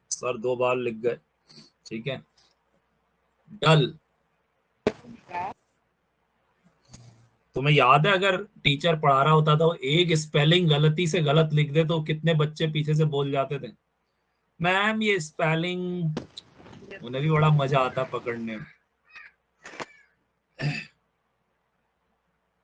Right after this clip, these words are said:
हो गया, काफी है। और कुछ आ रहा अच्छा वर्ड तुम्हें?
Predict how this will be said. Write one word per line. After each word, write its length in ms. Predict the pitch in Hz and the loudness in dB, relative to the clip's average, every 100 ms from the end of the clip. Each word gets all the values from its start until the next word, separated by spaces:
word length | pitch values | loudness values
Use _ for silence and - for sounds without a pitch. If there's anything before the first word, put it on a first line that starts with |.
| _ _ _ _ _ _ _ _ _ _ _ 226 _ _ _ _ _ _ _ _ _ | _ _ _ _ _ _ _ _ _ _ _ _ _ _ _ _ _ _ _ _ _
हो 140 | - 170 | 0 4
गया, 140 | 202 | 4
काफी 460 | 214 160 147 165 185 | 4 4 4 2 -2
है। 160 | 196 | -2
और 320 | 202 127 151 156 | -2 0 0 0
कुछ 160 | 180 | 2
आ 100 | 160 | 2
रहा 120 | 170 | 2
अच्छा 260 | 185 156 175 | 0 0 0
वर्ड 320 | 170 175 156 | 2 0 -2
तुम्हें? 300 | 170 156 - | -6 -6 -8